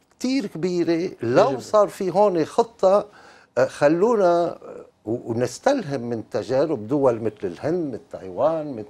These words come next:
Speaker 1: كوريا، في قدرات، آه، بشرية عظيمة بلبنان. آه. اليوم حتى القطاع تبع ال-، ال-، ال-،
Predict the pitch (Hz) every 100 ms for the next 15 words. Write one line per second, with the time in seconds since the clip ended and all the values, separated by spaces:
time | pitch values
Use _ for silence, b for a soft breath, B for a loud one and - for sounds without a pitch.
0 | _ 147 160 160 151 170 B B B -
1 | 269 - 175 147 185 233 170 - - 127
2 | 123 117 117 101 98 98 90 101 123 -
3 | 151 180 202 175 180 - - - 147 208
4 | 233 196 139 139 135 131 78 - 90 98
5 | - b b b - 135 214 220 - 226
6 | 196 175 - 165 - 196 180 - 156 151
7 | 131 139 135 135 123 127 123 113 104 95
8 | 90 82 80